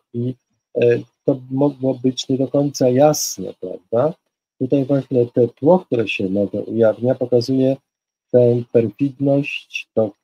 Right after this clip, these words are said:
tę kłamliwość, tę, te, to, to, to, to zmienianie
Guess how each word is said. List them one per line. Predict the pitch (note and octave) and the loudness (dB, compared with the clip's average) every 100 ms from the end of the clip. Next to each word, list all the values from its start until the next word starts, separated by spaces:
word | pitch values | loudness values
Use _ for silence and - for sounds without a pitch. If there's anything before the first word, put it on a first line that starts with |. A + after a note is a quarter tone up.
| - | 0
tę | A#2 A2 - | 2 0 -4
kłamliwość, | - A#2 A2+ B2 C3+ C3 C3 - - - - | 0 2 2 0 -2 -2 -2 -6 -14 -20 -2
tę, | A2+ A2+ A2+ - _ _ _ - A#2+ | 2 2 0 -6 _ _ _ -14 0
te, | A#2 A2+ - | 2 2 -2
to, | - A2 A2 A2+ - A#2 - | 0 0 0 -4 -8 -8 -2
to, | B2 - _ | -4 -4 _
to, | C3 B2 | -2 -2
to | B2+ | -2
zmienianie | A#2+ A#2+ A#2+ C#3+ D3 C#3+ | -2 0 2 2 4 2